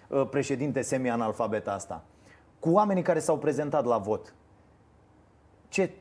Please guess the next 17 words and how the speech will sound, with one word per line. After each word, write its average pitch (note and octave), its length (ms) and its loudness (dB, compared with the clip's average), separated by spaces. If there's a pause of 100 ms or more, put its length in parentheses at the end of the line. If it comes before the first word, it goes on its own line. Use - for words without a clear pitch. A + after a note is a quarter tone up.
(120)
care F3+ 200 2
ar A#2+ 80 0
fi G#2+ 120 -10
poziția F#2+ 400 -6
ta? F2 200 -12 (600)
Că - 80 2
oamenii G#3 300 4
au G3+ 80 4
fost F#3+ 160 -2
și - 60 2
au F#3+ 80 2
votat. F#3 340 -2 (600)
Și - 160 -2
au C4+ 140 6
ales C#4 220 4
o C4+ 80 2
tâmpită, A3+ 500 -2